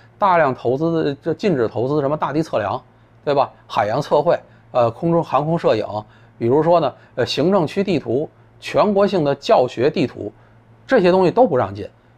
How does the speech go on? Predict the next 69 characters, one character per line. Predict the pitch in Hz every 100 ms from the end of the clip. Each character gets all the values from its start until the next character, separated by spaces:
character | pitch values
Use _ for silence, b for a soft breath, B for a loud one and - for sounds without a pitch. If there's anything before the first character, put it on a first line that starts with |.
| _ -
就 | 254
是 | 220
只 | 220 147
要 | 104
牵 | 107 247 226
扯 | 107
地 | 156 131
图 | 110 127
的、 | 175 - _ _ _ _ _ _
牵 | - 226
扯 | 175
测 | 117 208 170
绘 | 220 143
的、 | 110
牵 | - 202
扯 | 151 123 -
这 | - 190
些 | 156
地 | 156 196
理 | 110
环 | 101 101
境 | 143 123
的， | 104 b b -
一 | 170
概 | 190
不 | 131
让 | 117 101
你 | 95
干。 | 95 _ _ _ _ _ _
这 | - 262
个， | 165
这 | 147 262
个 | 214
你 | 135 135
也 | 120
觉 | 131
得 | 127
挺 | 123 117
有 | 110
意 | 113
思， | 113
对 | 113
不 |
对？ | 113 110 b b -
OK， | 123 107 b b b
那 | 190 156 - -
因 | 180
为 | 185 185
很 | - 107 107
多 | 147 170
的 |
时 | 131
候， | 120
这 | 139
个 | 139
地 | 185 147
图 | - 107 143
你 | 107
要 | 98
出 | 95 147
版， | 135 - 101 b b
包 | - 131
括 | 120
怎 | 98
么 | 101
样， | 104
这 | 135
都 | 147 160
是， | 117